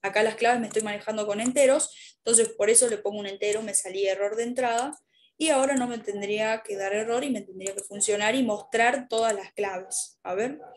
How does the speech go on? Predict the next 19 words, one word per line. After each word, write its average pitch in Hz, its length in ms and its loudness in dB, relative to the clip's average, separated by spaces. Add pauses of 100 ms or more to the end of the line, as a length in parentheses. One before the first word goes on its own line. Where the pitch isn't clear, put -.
(220)
y 214 60 0
acá 220 180 2
muestra 233 440 0
uno, 220 300 0
dos 247 200 2
y 254 80 -6
tres, 190 260 -6
que - 80 -12
son - 180 -2
las 190 140 -10
claves, - 580 -8
¿bien? 302 260 -4 (500)
Muestra 233 320 0
las 220 140 -4
claves. - 580 -4 (4000)
Muestra 220 280 -2
las 190 140 0 (160)
key. 233 280 -2 (1800)
Bien, 202 440 0